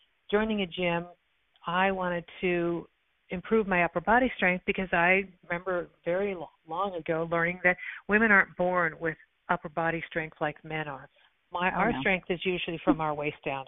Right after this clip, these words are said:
Speaker 1: strong legs, strong abdomen. And I thought, "Well, I wanna, I wanna have strong arms as well." So I had been a gym rat and been going to the gym a lot. And,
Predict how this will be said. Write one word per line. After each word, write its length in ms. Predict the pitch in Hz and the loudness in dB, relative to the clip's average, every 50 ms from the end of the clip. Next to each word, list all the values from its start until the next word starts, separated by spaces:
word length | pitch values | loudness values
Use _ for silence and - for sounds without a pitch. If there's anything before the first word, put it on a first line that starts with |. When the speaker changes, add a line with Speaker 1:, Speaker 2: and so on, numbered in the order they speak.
| - | -14
Speaker 1:
strong 240 | - - 202 208 208 202 185 | -8 -4 -4 -4 -2 -2 -2
legs, 260 | 165 156 156 151 - _ _ | 0 0 0 -2 -4 _ _
strong 240 | - 190 190 190 185 180 | -4 -2 -2 -2 -2 -2
abdomen. 400 | 160 151 147 - 160 151 156 156 - - - - - - - - | -4 -4 -4 -4 -8 -10 -10 -10 -12 -14 -20 -20 -20 -20 -10 -4
And 80 | 202 202 | -2 0
I 60 | 190 | 0
thought, 220 | - 196 170 160 - | 2 0 -2 -2 -2
"Well, 100 | - 214 | -8 -8
I 40 | 233 | -8
wanna, 280 | 254 277 269 247 - - _ _ _ - | -8 -8 -8 -8 -8 -10 _ _ _ -8
I 100 | 190 202 | -6 -4
wanna 220 | 233 269 262 247 214 | -2 -2 -2 -2 -2
have 160 | 170 190 175 - - | -2 -2 -4 -4 -6
strong 260 | - - 170 170 175 | -8 -8 -6 -6 -4
arms 280 | 170 165 160 156 160 151 156 | -4 -4 -6 -6 -8 -10 -14
as 80 | 151 - - | -14 -14 -12
well." 300 | 156 160 147 123 151 - - | -10 -8 -8 -10 -12 -8 -2
So 120 | - 220 220 | 0 0 2
I 120 | 247 262 | 2 2
had 140 | 269 254 - | 0 2 4
been 160 | 208 190 165 | 4 6 4
a 40 | 160 | 4
gym 280 | - - 165 156 156 143 | 0 0 0 0 0 -2
rat 180 | 139 135 139 | -4 -4 -2
and 140 | 151 156 151 | -4 -4 -4
been 140 | - 160 160 156 | -4 -6 -4 -4
going 180 | 160 160 151 | -6 -6 -6
to 80 | 156 147 | -6 -10
the 60 | 147 | -10
gym 240 | 151 - 160 156 151 | -8 -6 -4 -4 -4
a 40 | 151 | -4
lot. 260 | 147 147 139 139 - - - - - - - - - - _ _ _ - - | -4 -2 -2 -2 -4 -8 -16 -20 -20 -20 -20 -20 -20 -20 _ _ _ -4 0
And, 360 | 202 202 190 190 196 196 | 2 2 2 2 0 -2